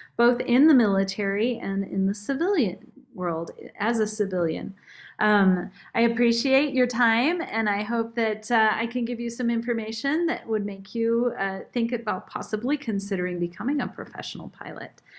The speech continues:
So without further ado, I will share my little presentation. Um, first off, uh, a little bit about me. I have been,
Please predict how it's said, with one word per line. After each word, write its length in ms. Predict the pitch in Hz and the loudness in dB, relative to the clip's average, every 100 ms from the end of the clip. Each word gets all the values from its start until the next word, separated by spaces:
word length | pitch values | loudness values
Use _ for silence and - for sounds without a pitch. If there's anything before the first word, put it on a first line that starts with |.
| - - | -20 -20
So 480 | - - 208 180 170 | -12 -4 0 2 0
without 640 | 220 240 202 202 269 262 _ | 0 -2 -2 -2 -2 -4 _
further 300 | 214 190 175 | -6 -2 0
ado, 800 | 170 165 165 156 151 185 294 330 - - - _ 175 | 0 -2 -6 -6 -2 0 0 -2 -10 -20 -20 _ -8
I 60 | |
will 240 | 180 180 190 | -4 -2 -2
share 760 | 190 - - 180 170 175 226 226 | -4 -8 -4 0 2 0 -2 -2
my 180 | 185 | -2
little 240 | 180 175 180 | -2 -4 -8
presentation. 920 | - 185 180 180 165 165 208 277 403 - _ _ _ _ _ _ _ _ _ _ _ _ _ _ _ - | -4 -4 -4 -4 -6 -6 -2 -2 -4 -10 _ _ _ _ _ _ _ _ _ _ _ _ _ _ _ 0
Um, 460 | 196 175 160 165 _ _ _ _ - _ _ _ _ _ _ _ _ _ _ _ _ _ _ - | 4 4 2 -4 _ _ _ _ -20 _ _ _ _ _ _ _ _ _ _ _ _ _ _ -10
first 300 | - 277 370 | 2 2 4
off, 260 | 294 240 339 - - _ _ _ - | 6 6 4 -4 -16 _ _ _ 0
uh, 440 | 208 196 190 185 - | 2 4 4 2 0
a 60 | |
little 200 | 233 254 | 0 0
bit 140 | 277 262 | 0 0
about 320 | 262 247 262 | 2 0 0
me. 400 | 208 180 190 294 - | -4 -4 -4 -6 -4
I 280 | 190 196 220 | 0 2 0
have 420 | 233 214 214 214 208 | 0 0 -2 -8 -4
been, 640 | 202 180 175 180 202 | -2 0 -2 -2 -6